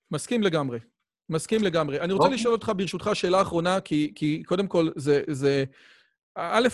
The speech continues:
Speaker 1: כמו תמיד, מרתק, והפעם אפילו היה יותר מסעיר, אז זה עוד יותר כיף. ה-, אחד ה-, ה-, הדברים אולי המופרעים ביותר שראינו בכל הסיפור הזה, זה הרבה הרפורמית של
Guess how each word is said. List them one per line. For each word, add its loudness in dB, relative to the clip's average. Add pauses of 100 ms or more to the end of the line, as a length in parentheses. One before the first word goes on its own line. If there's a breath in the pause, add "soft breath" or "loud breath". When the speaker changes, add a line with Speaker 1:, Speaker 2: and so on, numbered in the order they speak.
(140)
Speaker 1:
כמו 0
תמיד, -2
מרתק, 0
והפעם 0
אפילו 0
היה 4
יותר 0 (340 soft breath)
מסעיר, 2
אז -2
זה 2
עוד 2
יותר -2
כיף. -6 (440 soft breath)
ה-, 0
אחד 2
ה-, 4
ה-, 2 (520)
הדברים 2
אולי 4
המופרעים 0
ביותר 4
שראינו 0
בכל 0
הסיפור -2
הזה, 0 (380 soft breath)
זה 0
הרבה 2
הרפורמית 0
של 0